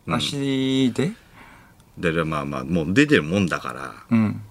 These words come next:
Speaker 1: で、踏み潰したりさ、
Speaker 2: うん。
Speaker 1: できるわけじゃん。<laughs> へそだから、ちょっとわかんない。イメージしづらいというか。
Speaker 2: 余裕だよな、やっぱ。
Speaker 1: 余裕っていうか、わかんなすぎてね。
Speaker 2: なんか余裕な、めちゃくちゃ、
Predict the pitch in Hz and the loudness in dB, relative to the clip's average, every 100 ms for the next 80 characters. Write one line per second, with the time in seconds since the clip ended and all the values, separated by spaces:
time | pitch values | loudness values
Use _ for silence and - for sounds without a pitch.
0 | - - - 92 98 - 98 107 - - | -6 -4 0 4 4 2 2 4 2 -2
1 | 58 - 67 - - 117 107 95 117 85 | -8 -10 -10 -4 4 6 6 4 2 2
2 | 80 78 - - - - - - - - | -2 -4 -8 -12 -18 -20 -20 -20 -18 -16
3 | 80 - - - - - - - - - | -16 -16 -8 -6 -6 -12 -16 -12 -10 -2
4 | 185 - 202 226 - 104 98 92 78 - | -2 2 2 2 2 2 4 2 0 -8
5 | - - - - - - - - 156 98 | -20 -20 -14 -14 -14 -16 -12 -2 0 4
6 | 90 147 151 87 69 120 160 104 73 - | 4 4 2 0 0 2 4 4 0 -2
7 | 92 92 98 82 - 53 - - 107 107 | -2 2 4 2 0 -10 -10 -10 -2 2
8 | 110 113 107 101 90 92 95 92 80 - | 4 4 6 6 6 6 4 2 -2 -8
9 | 92 151 160 226 262 269 262 76 98 - | 2 6 8 8 4 2 -2 0 -2 2
10 | 208 226 226 240 208 185 196 226 294 311 | 4 6 6 8 6 8 10 10 8 4
11 | 370 285 202 110 175 233 285 302 - | 4 4 4 0 6 8 8 6 2